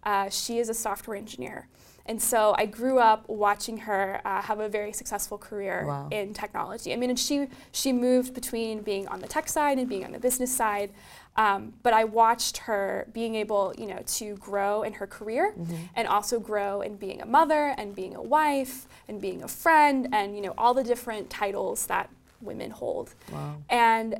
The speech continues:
Speaker 1: it was really inspiring. Um, and so the reason why, like, as I got in high school and I got into college and I was thinking about potential places to work, um, and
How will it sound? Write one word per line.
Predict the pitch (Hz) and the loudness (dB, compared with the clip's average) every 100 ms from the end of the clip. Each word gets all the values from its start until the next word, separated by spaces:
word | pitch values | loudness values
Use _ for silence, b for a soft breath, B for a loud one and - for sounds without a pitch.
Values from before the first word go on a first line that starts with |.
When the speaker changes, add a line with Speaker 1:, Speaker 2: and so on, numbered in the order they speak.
| - | 0
Speaker 1:
it | 233 | 2
was | 208 240 | 2 -2
really | 214 208 208 | -2 -2 -2
inspiring. | 220 - 330 403 214 185 233 254 - | -4 -2 0 2 0 -4 -12 -8 -2
Um, | 214 208 208 | 0 -2 -4
and | 233 226 | -4 0
so | - 226 226 | 2 2 2
the | 226 | 0
reason | 233 262 262 262 254 - - | 0 0 2 0 0 -4 -12
why, | - 214 220 214 214 | -10 2 6 6 4
like, | 214 | -2
as | 220 226 | -4 -2
I | 214 | 0
got | 208 - - - | 0 -2 -8 -12
in | - | 0
high | 370 359 | 4 4
school | - 302 277 | 4 4 6
and | 254 | 4
I | |
got | 208 | -2
into | 190 - | -8 -6
college | - 262 247 240 | 4 6 4 2
and | |
I | 202 | -6
was | |
thinking | - 202 196 | -10 -10 -8
about | 208 185 - - | -6 -6 -8 -14
potential | - 226 226 | -12 -8 -8
places | 220 208 226 - | -6 -6 -8 -8
to | 226 | -8
work, | 220 202 202 - b b b b - | -4 -4 -4 -12 b b b b 4
um, | 214 196 208 - | 6 6 2 -10
and | 220 208 | -10 -10